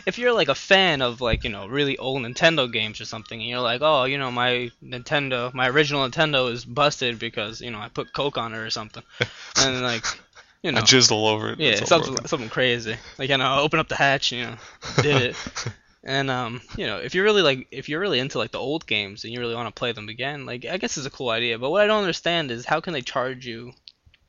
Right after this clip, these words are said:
Speaker 1: money for games that cost, like, nothing to develop and are about worth
Speaker 2: Yeah.
Speaker 1: a dollar now in real life?
Speaker 2: Yeah.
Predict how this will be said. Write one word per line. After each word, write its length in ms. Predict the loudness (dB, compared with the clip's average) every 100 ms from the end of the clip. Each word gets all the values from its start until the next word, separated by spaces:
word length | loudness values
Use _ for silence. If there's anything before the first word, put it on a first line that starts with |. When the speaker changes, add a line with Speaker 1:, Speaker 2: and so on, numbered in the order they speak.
| -20 _ _
Speaker 1:
money 520 | -2 -2 -2 -6 -12 _
for 260 | -4 0 2
games 420 | 2 0 0 0
that 140 | -2
cost, 400 | 0 0 0 -2
like, 320 | -4 -4 -6 -10
nothing 340 | -4 -2 -2 -2
to 120 | -2
develop 500 | -2 -2 -2 -2 -6 -4
and 280 | -2 -2 -6 -6
are 260 | 2 2
about 260 | 4 4 4
worth 120 | 6 6
Speaker 2:
Yeah. 80 |
Speaker 1:
a 40 | 6
dollar 380 | 8 8 8 4
now 380 | 2 2 0 -4
in 220 | -8 -4
real 240 | -2 -2
life? 420 | -2 -6 -10 -16 _ _ _ 0
Speaker 2:
Yeah. 320 | 4 6